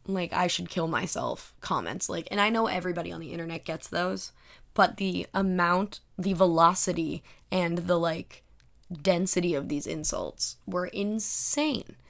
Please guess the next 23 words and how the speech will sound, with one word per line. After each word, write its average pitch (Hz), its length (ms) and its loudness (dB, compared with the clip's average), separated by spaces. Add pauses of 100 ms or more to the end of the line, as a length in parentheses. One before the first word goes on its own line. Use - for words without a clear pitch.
(160)
They 269 180 4
were 269 200 0
fucking 269 680 -2
horrible. 302 760 2 (580)
And, 208 160 2
like, 196 380 0 (1500)
they 220 120 0
were 233 120 4
just, 226 300 -2 (160)
like, 220 140 4
I 208 60 6
w-, 214 200 0
again, 196 440 0 (600)
let 180 240 -2
me 190 120 0
just 190 320 -2
remind 196 420 2
you, 185 200 -2
I 175 180 0
was 175 300 -6 (760)
twelve. 185 640 12 (920)
What 220 320 6
twelve-year-old 196 960 6